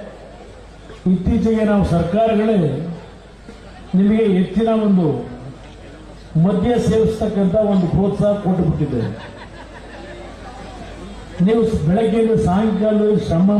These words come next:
ಪಟ್ಟು ದೇಹಕ್ಕಾಗಿರ್ತಕ್ಕಂಥ ದಂಡನೆಗೆ ಸ್ವಲ್ಪ, ಸ್ವಲ್ಪ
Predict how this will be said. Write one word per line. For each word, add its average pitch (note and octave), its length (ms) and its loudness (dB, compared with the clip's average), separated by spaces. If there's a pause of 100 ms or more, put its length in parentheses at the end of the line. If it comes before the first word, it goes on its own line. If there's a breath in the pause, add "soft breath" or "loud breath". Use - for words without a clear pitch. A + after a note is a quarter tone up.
ಪಟ್ಟು F#3+ 280 2 (1120)
ದೇಹಕ್ಕಾಗಿರ್ತಕ್ಕಂಥ G#3 920 2 (200)
ದಂಡನೆಗೆ F#3+ 560 4 (1080)
ಸ್ವಲ್ಪ, G#3+ 320 2 (1600)
ಸ್ವಲ್ಪ G#3 240 0